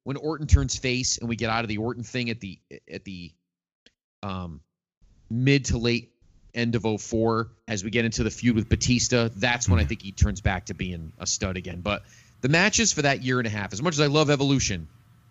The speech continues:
Speaker 1: and the gimmick Evolution is tremendous, the matches are average.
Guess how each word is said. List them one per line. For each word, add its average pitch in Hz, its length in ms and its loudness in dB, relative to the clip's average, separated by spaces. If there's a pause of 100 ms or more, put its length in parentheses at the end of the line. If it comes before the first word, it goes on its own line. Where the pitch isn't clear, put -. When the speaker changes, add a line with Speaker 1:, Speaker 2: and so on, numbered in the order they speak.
Speaker 1:
and 117 260 -4
the 107 300 -8
gimmick 220 340 4
Evolution 120 520 -6
is - 160 -14 (140)
tremendous, 104 760 -8 (640)
the 135 80 -4
matches 131 880 -2 (580)
are 101 560 -8 (3000)
average. 73 560 -14